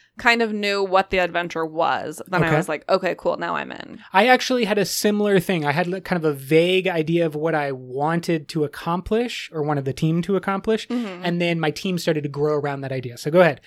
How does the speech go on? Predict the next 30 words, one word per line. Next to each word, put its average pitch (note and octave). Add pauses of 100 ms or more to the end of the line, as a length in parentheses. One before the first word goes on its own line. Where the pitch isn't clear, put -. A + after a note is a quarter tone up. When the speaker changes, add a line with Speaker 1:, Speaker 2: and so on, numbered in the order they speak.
Speaker 1:
Yeah. G#3
Speaker 2:
Fill G#3
us F3+
in. C3 (240)
Speaker 1:
Okay, A3+
so G3+
my A3
idea G#3
is F3 (440)
that F3
it F3+
is E3+ (100)
a F3+
quest, - (220)
uh, F3+
sort F#3
of F3
an G3
adventure F#3
for, D#3+ (300)
like, D#3+
knowledge A#3
and F#3+
artifacts A3 (200)
throughout A3
the A3
Cosmere. A3
Speaker 2:
Okay. G3 (440)
Speaker 1:
And F#3+
pr-, -